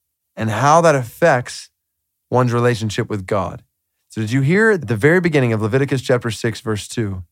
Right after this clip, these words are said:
"If anyone sins and commits a breach of faith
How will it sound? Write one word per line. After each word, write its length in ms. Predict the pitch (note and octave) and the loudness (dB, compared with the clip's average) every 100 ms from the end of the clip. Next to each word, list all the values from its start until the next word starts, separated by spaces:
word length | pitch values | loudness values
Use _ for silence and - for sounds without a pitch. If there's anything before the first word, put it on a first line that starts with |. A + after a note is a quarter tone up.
| _ _ _ _ | _ _ _ _
"If 180 | B2 - | -6 -2
anyone 480 | D3 E3+ G3+ E3+ D3+ | 0 2 4 2 2
sins 600 | C3 - A2+ G#2+ G#2+ G#2 _ _ | -2 -2 0 0 -2 -6 _ _
and 240 | - A#2+ A#2 | -6 -4 -4
commits 560 | - A#2 C3+ F3+ - - | -2 0 2 0 -2 -6
a 80 | |
breach 360 | A#2 A2+ C#3+ C#3 | -4 0 0 0
of 100 | B2 | -4
faith 400 | - - D3 D3 | -2 0 0 -2